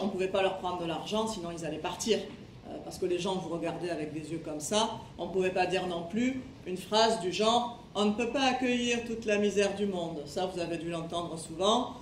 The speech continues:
Ça veut dire « Oui, il y a des réfugiés, euh, mais vous comprenez, on n'a pas la place. » Bon. En réalité, quand vous regardez les études et les chiffres, on se rend compte que, heureusement qu'il y a les étrangers qui viennent, euh,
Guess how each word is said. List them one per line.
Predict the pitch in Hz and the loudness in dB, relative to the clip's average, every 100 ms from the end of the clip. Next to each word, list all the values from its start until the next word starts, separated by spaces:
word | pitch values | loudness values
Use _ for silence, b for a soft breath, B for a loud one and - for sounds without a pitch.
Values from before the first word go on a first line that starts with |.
| - | -10
Ça | - 180 | -6 -2
veut | 175 | 0
dire « | 170 185 185 | 2 2 6
Oui, | 208 220 214 - - | 8 8 6 0 0
il | 190 | 4
y | |
a | |
des | 190 190 | 6 6
réfugiés, | 196 - - - 233 262 285 - - - | 10 10 10 4 6 6 6 2 -8 -4
euh, | 185 180 170 175 | 0 2 0 0
mais | 202 | 2
vous | 202 214 | 2 2
comprenez, | 226 208 208 196 233 240 - - 196 | 0 0 0 2 4 4 2 -4 0
on | |
n'a | 196 | 0
pas | 196 202 | 2 2
la | 196 | 2
place. » | 196 165 - - - - | 0 -2 -2 -6 -10 -12
Bon. | 139 - - - | -14 -14 -16 -10
En | 165 | 0
réalité, | 170 175 185 254 | 2 2 2 2
quand | 220 | 2
vous | 196 | 2
regardez | 190 190 190 185 190 185 - | 2 2 2 4 2 2 -4
les | 175 175 | -4 0
études | 180 180 208 196 165 165 | 0 0 -2 -2 -2 -2
et | |
les | 170 | 0
chiffres, | 165 - 285 302 - - - - - | 2 4 4 2 -2 -8 -12 -16 -10
on | 170 | -6
se | - | -4
rend | 175 170 | -2 -2
compte | 196 226 226 | 2 2 2
que, | 226 214 226 | 4 4 4
heureusement | 185 196 208 220 240 233 220 - | 6 8 8 6 2 2 -2 -2
qu'il | |
y | |
a | 180 | -2
les | 175 175 | -2 -2
étrangers | 190 - 185 185 190 185 | -2 0 -2 -2 0 -2
qui | 175 | -4
viennent, | 160 165 170 | -4 -4 -4
euh, | 160 | -4